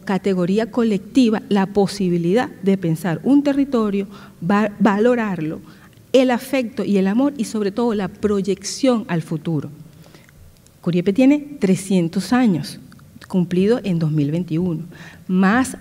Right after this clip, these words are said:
años que la República. Entonces, no estamos hablando de un territorio común, este, eh, que se pensó aisladamente. Yo estoy convencida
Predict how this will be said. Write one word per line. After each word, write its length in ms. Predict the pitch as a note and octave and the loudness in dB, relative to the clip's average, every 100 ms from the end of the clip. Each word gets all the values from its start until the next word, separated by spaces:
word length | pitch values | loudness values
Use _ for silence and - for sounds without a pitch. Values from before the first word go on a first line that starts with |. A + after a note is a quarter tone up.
| - | 0
años 420 | F#3+ G#3 A3+ - | 2 4 4 0
que 140 | A3 | 0
la 160 | F3+ C#3+ | 2 2
República. 800 | C#3+ - F3 D#3+ C#3+ - - - - - - - _ | -2 0 0 2 0 -6 -16 -20 -20 -20 -20 -20 _
Entonces, 320 | - F3 G3+ F#3 - | -6 -2 0 -2 -2
no 140 | G3 | 2
estamos 320 | G3 B3+ C#4+ | 2 4 2
hablando 460 | D4 C4+ B3+ C#4 D#4+ - - - | 2 2 2 2 0 -6 -20 -14
de 220 | - G#3 G#3 | 0 2 4
un 240 | G#3+ A3 | 2 2
territorio 720 | C4 B3+ A#3+ G#3+ G#3+ A#3 B3+ | 2 2 2 2 2 2 0
común, 600 | B3+ A3 G#3 A#3 C#4 D#4+ - - - - - _ | 0 0 2 4 4 2 -4 -14 -20 -20 -20 _
este, 680 | F#3+ F3 - F#3+ F3 D#3+ - - - - - | -4 -4 -2 -2 0 -2 -4 -10 -20 -12 -4
eh, 560 | F3+ E3+ E3 D#3 - - | -2 -2 -2 -4 -8 -8
que 100 | - | -4
se 160 | G3+ G3 | -2 -2
pensó 440 | G3 F#3 G#3 G#3+ | 0 -2 0 -2
aisladamente. 680 | A3+ G3+ A3+ A3 A#3+ B3 F3+ | -2 -2 -4 -2 -2 -2 -2
Yo 80 | F3+ | -4
estoy 160 | G3 | -4
convencida 880 | G3 A#3+ A#3 G#3 F#3+ - A#3 G3 - | -6 -4 -2 -4 -6 -4 -4 -4 -10